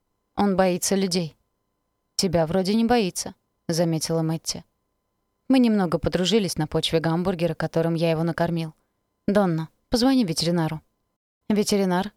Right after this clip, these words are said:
работает только по средам и субботам, кроме экстренных случаев". "Знаю. Позвони ему домой, объясни ситуацию.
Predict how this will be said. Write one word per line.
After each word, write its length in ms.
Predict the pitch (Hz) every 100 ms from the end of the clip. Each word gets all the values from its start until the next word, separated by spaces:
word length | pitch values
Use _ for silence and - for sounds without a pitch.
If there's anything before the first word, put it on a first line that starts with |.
| -
работает 540 | 196 175 170 170 -
только 280 | 175 165 170
по 140 | 165
средам 400 | 170 170 165 180
и 40 | 190
субботам, 520 | - 202 202 156 156 _ _
кроме 300 | - 254 196
экстренных 420 | 165 - 165 165
случаев". 560 | - 165 151 170 165 - _ _ _ _ _ _ _
"Знаю. 400 | 208 190 180 151 - _ _ -
Позвони 380 | 202 214 262 285
ему 180 | 185
домой, 380 | 160 165 160 151 _
объясни 440 | 170 165 196 262 269
ситуацию. 640 | 185 160 160 - 170 165